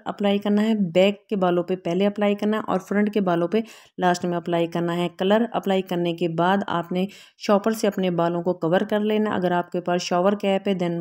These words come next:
वो यूज़ कर। फ़ोर्टी फ़ाइव मिनट के बाद आपने अपने बालों को वॉश करना है। सबसे पहले आपने नीम गर्म पानी से बालों को वॉश करना है, then आपने शैम्पू से बालों को वॉश करना है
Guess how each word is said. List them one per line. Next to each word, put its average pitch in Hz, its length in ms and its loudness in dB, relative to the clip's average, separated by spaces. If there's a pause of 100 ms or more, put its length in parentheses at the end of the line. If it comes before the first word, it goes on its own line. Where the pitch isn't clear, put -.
(100)
वो 156 120 2
यूज़ 208 280 -2
कर। 208 180 -2
फ़ोर्टी 220 240 0
फ़ाइव 220 340 0
मिनट 196 260 2
के 185 120 -4
बाद 180 360 2
आपने 190 280 0
अपने 202 200 -2
बालों 175 240 0
को 208 220 -2
वॉश 170 260 0
करना 170 280 -4
है। 170 240 -4 (280)
सबसे 208 300 -6
पहले 208 220 2
आपने 214 340 2
नीम 185 360 2
गर्म 185 200 2
पानी 208 220 0
से 214 100 -4
बालों 208 260 2
को 214 120 -2
वॉश 208 220 2
करना 214 200 -2
है, 214 80 0
then 180 240 0
आपने 180 320 -2
शैम्पू 175 380 -4
से 202 120 -4
बालों 196 280 2
को 208 120 -2
वॉश 208 240 2
करना 208 220 0
है 220 220 -2